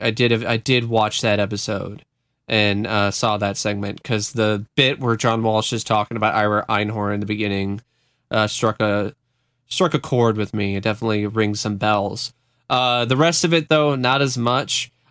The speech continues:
I will say this, even Unsolved Mysteries in their later seasons had way more production values than America's Most Wanted when it comes to their reenactments. Like, Unsolved Mysteries was running their, uh,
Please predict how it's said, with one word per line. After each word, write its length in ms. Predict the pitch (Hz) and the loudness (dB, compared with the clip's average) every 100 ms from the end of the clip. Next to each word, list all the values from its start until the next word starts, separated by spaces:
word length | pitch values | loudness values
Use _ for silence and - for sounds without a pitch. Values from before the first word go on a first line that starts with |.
| - | -2
I 100 | 170 | 2
will 120 | 208 | 2
say 240 | - 175 | 4 4
this, 400 | 160 156 160 - - - 127 - - | 6 6 4 0 -6 -8 -8 -8 0
even 260 | 214 269 | 2 4
Unsolved 360 | 269 233 233 202 | 4 2 2 2
Mysteries 440 | 185 180 202 202 | 2 2 2 2
in 80 | 185 | 4
their 160 | 170 135 | 4 4
later 340 | 123 151 170 | 4 4 4
seasons 640 | 156 165 170 175 175 165 - 139 | 4 4 4 4 2 0 -2 -2
had 160 | 139 | 0
way 320 | 117 117 127 151 | 0 2 4 4
more 240 | 151 147 | 4 2
production 420 | 139 127 123 127 | 2 0 0 0
values 500 | 113 110 107 107 104 | 2 4 4 0 -2
than 100 | 113 | -4
America's 380 | 107 107 107 110 | -2 0 0 -2
Most 200 | 110 - | -4 -6
Wanted 460 | 110 - - - - _ _ _ _ _ | -6 -6 -6 -6 -8 _ _ _ _ _
when 140 | 143 | 2
it 80 | 131 | 2
comes 260 | 151 127 117 | 2 2 2
to 100 | 123 | 2
their 260 | 120 113 110 | 4 4 4
reenactments. 840 | 110 107 101 95 110 - - - _ _ _ _ | 2 2 0 -2 -8 -8 -10 -14 _ _ _ _
Like, 280 | 127 120 113 _ _ _ _ _ _ _ _ - | 0 0 -2 _ _ _ _ _ _ _ _ -2
Unsolved 380 | 185 233 247 214 | 0 2 2 4
Mysteries 540 | 208 - 190 175 156 | 2 4 4 6 6
was 240 | 160 147 131 | 4 2 4
running 500 | 135 147 156 151 131 | 4 6 6 4 4
their, 440 | 127 120 120 117 | 4 4 2 2
uh, 420 | 113 107 107 104 | 2 4 4 2